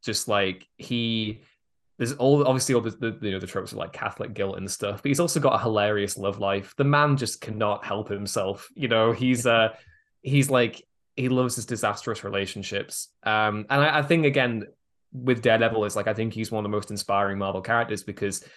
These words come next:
Speaker 1: he goes through so much. Like, he objectively, you know, people talk about Spider-Man going through a lot of shit. Like,
Speaker 2: Mm-hmm.
Speaker 1: come on. Matt Murdock had his
Speaker 2: <laughs>
Speaker 1: entire life stripped from him, like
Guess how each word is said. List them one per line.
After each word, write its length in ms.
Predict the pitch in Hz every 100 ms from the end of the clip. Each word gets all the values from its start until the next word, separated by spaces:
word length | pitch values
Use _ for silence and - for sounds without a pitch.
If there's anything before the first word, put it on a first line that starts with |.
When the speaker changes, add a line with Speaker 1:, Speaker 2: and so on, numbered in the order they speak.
| _ _ _
Speaker 1:
he 100 | -
goes 320 | 120 123 120
through 200 | - 113
so 240 | 110 117 104
much. 540 | 107 90 - - - _ _
Like, 100 | -
he 240 | 123 139 139
objectively, 440 | 147 143 151 139
you 60 | 135
know, 80 | 131
people 180 | 143 139
talk 100 | 135
about 160 | 120
Spider-Man 400 | - 117 117 107
going 200 | 107 101
through 160 | - 110
a 40 |
lot 140 | 101 95
of 60 |
shit. 320 | - 95 92
Like, 320 | - 104 92 _ 110
Speaker 2:
Mm-hmm. 340 | 104 92 85 - _
Speaker 1:
come 80 | 151
on. 160 | 101 85 - _ 247 -
Matt 260 | 165 160 147
Murdock 460 | 143 135 131 -
had 100 | -
his 140 | 127 131
Speaker 2:
<laughs> 20 |
Speaker 1:
entire 440 | 139 - 160 147
life 320 | 143 135 127 123
stripped 520 | - - 143 143 -
from 260 | 131 123
him, 300 | 123 110 104 - _ -
like 340 | 123 113 -